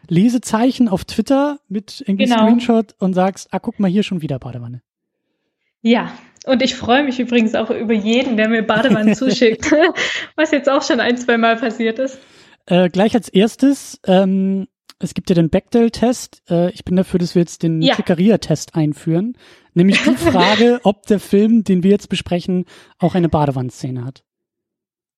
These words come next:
Speaker 2: Oh Gott. Nein, ich glaube nicht. Mir ist keiner aufgefallen.
Speaker 1: Mir ist nämlich auch keiner aufgefallen.
Speaker 2: Ja, schade eigentlich.
Speaker 1: Hm.
Speaker 2: Hätte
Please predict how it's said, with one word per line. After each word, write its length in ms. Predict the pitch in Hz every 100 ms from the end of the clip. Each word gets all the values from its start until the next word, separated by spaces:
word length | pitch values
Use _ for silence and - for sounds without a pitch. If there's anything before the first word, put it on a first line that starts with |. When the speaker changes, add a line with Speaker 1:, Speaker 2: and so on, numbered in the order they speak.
| -
Speaker 2:
Oh 80 | 220
Gott. 400 | 202 202 - - -
Nein, 280 | 233 233 254
ich 120 | 339
glaube 240 | 320 294 311
nicht. 220 | 320 233
Mir 60 |
ist 120 | 226 226
keiner 300 | 254 262 269
aufgefallen. 560 | 285 247 247 196 214 - - - _ _ -
Speaker 1:
Mir 80 | 175
ist 80 |
nämlich 180 | 190 -
auch 100 | 156
keiner 240 | - 135 131
aufgefallen. 540 | 127 - - 143 135 _ _ _
Speaker 2:
Ja, 360 | 226 220 214 208 - _ -
schade 420 | - 220 208 208
eigentlich. 580 | 208 208 208 214 - -
Speaker 1:
Hm. 220 | 127 127
Speaker 2:
Hätte 280 | 247 247